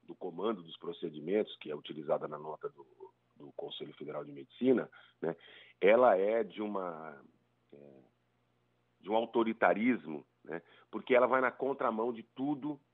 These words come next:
que se pensa hoje em âmbito internacional sobre o cuidado em saúde. O cuidado é produzido por uma equipe, né? As com-, as competências, os saberes, né, as habilidades de cada profissão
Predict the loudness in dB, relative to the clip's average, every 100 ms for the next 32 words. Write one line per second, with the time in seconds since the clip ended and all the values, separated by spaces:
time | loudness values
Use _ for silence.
0 | -12 -12 -10 -2 -2 0 0 0 0 -2
1 | -4 -4 -2 -2 -4 -6 -4 0 0 0
2 | -2 -2 -2 2 2 2 2 6 6 6
3 | 2 0 0 -4 -12 -20 _ _ -14 -8
4 | -4 4 6 6 2 -2 -2 -6 -8 -4
5 | 0 2 0 -2 0 4 4 2 -12 -14
6 | _ _ -10 -4 -4 -6 _ -20 -6 -2
7 | -2 -2 0 0 -4 _ _ _ _ _
8 | _ -16 -4 0 2 2 2 2 4 2
9 | 0 -4 -6 2 4 4 0 0 0 0
10 | -6 -8 -4 -2 0 -2 -4 2 2 2
11 | 0 2 6 6 4 0 -8 0 0 0
12 | -4 -10 -8 -4 -4 -4